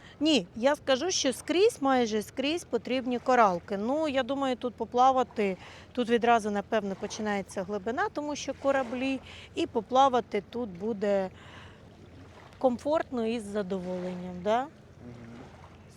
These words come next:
Speaker 1: Так.
Speaker 2: Пішли там з пірса подивимося.
Speaker 1: А ось дивіться, ось тут, тут такий захід невеличкий.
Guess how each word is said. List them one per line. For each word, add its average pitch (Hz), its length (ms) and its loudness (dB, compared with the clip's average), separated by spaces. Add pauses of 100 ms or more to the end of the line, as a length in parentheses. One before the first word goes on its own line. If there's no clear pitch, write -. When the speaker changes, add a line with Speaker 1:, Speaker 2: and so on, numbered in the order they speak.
(140)
Speaker 1:
Так. 208 220 -8 (380)
Speaker 2:
Пішли 135 300 -16
там 127 100 -16 (120)
з - 40 -20
пірса - 240 -16
подивимося. - 480 -20 (1000)
Speaker 1:
А 240 120 10
ось 262 180 8
дивіться, 254 500 2
ось 233 340 6
тут, 294 260 0 (140)
тут 269 260 -2
такий 247 360 0
захід 220 460 0
невеличкий. 240 1040 0